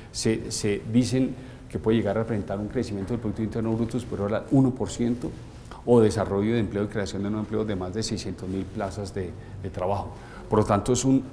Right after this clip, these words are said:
clarísimo umbral en donde va a permitir un desarrollo hacia el país. De esos proyectos de cuatro G ya sam-, ya sabemos que más o menos diez ya están arrancando, ya están,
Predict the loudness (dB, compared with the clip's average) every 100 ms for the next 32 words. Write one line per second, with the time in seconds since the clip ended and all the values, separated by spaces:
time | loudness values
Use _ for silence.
0 | -6 2 4 4 4 4 6 6 2 -6
1 | -6 -2 2 2 2 -2 -10 -12 2 6
2 | 6 4 2 -2 -14 0 4 6 6 4
3 | 2 6 8 6 4 2 2 2 0 -4
4 | -14 -16 -10 -6 -4 -2 -4 -4 -6 -6
5 | -6 -10 -16 -20 -20 -20 -20 -16 2 4
6 | 4 4 2 2 0 0 0 0 2 2
7 | 2 2 -2 0 -2 -2 -4 -2 -2 -2
8 | -2 -4 -4 -2 0 4 6 4 2 0
9 | -2 -2 -6 -18 -12 -4 -4 -4 -6 -6
10 | -4 -4 -6 -2 -2